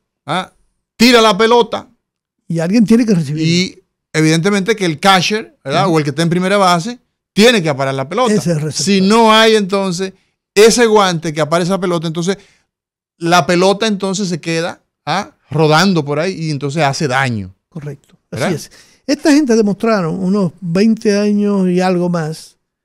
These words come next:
Speaker 2: eh, yo diría que cerca de veinticinco años, demostraron de manera, ah, práctica, pero eso pasó, pasó por debajo de la puerta.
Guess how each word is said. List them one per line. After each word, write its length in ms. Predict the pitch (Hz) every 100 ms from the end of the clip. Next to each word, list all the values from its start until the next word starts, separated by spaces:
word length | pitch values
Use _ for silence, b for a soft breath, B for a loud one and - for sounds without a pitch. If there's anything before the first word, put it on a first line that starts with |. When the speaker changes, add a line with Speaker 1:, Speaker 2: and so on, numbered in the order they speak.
| _ _ -
Speaker 2:
eh, 180 | 165 165
yo 60 |
diría 300 | 170 170 175
que 580 | - 151 143 151 143 160 _ _ _ _ _ _
cerca 240 | 160 170
de 60 | 156
veinticinco 580 | 151 139 135 185 - 175
años, 240 | 156 151 -
demostraron 760 | 180 185 - 175 196 165 127 _ _ _ _ _ _ _ _ -
de 100 | 170
manera, 440 | 160 175 208 202 - _ _ _
ah, 320 | 170 165 151 156 _ -
práctica, 520 | 185 170 - - 151
pero 160 | 175
eso 180 | 190 240
pasó, 360 | - - 202 240
pasó 320 | 208 190 220
por 140 | 208 196
debajo 260 | 180 170
de 80 | 214
la 140 | 160
puerta. 500 | - 202 180 - -